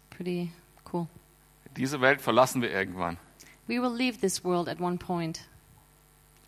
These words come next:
Speaker 2: Und nichts von dem, was wir hier haben, geht mit uns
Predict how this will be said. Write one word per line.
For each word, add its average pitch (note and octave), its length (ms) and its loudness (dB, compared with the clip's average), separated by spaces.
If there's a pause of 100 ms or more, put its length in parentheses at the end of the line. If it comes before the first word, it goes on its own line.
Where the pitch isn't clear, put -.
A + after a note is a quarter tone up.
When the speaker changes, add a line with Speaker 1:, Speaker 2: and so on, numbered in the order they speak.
(520)
Speaker 2:
Und A#2 140 0
nichts B2 200 0
von A#2 160 -2
dem, A#2+ 160 2
was A#2 180 0
wir A2+ 80 -2
hier A2+ 240 -2
haben, G#2 500 -2 (100)
geht G2+ 160 -4
mit A#2+ 160 -4
uns - 500 -8